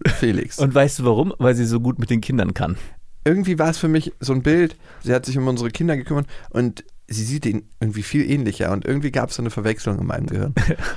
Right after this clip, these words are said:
Speaker 1: Und nebenbei ist sie noch
Speaker 2: Das ist eine spirituelle Verwechslung, die da stattgefunden hat.
Speaker 1: Ja, ja,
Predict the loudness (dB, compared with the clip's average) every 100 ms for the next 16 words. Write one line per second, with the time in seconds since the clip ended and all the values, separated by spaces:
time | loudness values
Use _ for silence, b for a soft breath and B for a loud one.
0 | B B -14 0 2 4 2 2 2 2
1 | 2 2 2 2 0 2 4 4 4 2
2 | 0 2 2 2 2 2 0 -2 -4 -2
3 | -2 0 0 0 2 0